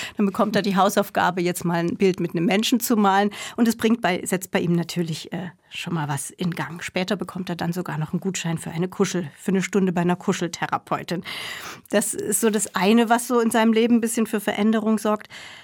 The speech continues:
Das, das Hauptthema, was aber, ähm, ihn so aus seinem Trott rausholt, ist, dass er durch diesen Katastrophenmodus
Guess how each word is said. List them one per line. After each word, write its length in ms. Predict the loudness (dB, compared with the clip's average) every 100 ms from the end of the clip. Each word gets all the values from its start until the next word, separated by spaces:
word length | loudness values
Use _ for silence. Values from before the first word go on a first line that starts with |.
| _ _
Das, 360 | -2 0 0 -4 -2
das 400 | 0 0 -2 -4 -4
Hauptthema, 760 | 0 0 0 _ 2 4 4 4
was 200 | 0 -2
aber, 400 | -2 0 0 0
ähm, 380 | 0 0 2 0 -4 _ -2
ihn 120 | 0
so 80 | 0
aus 140 | -2
seinem 140 | 0 -2
Trott 260 | -2 -4 -2
rausholt, 380 | -4 -2 -4
ist, 220 | -4 -6 -4
dass 160 | -4
er 300 | -2 -2 -4 _ _ _ -2
durch 200 | -2 0
diesen 180 | -2
Katastrophenmodus 920 | -2 -2 -2 0 2 4 2 0 -4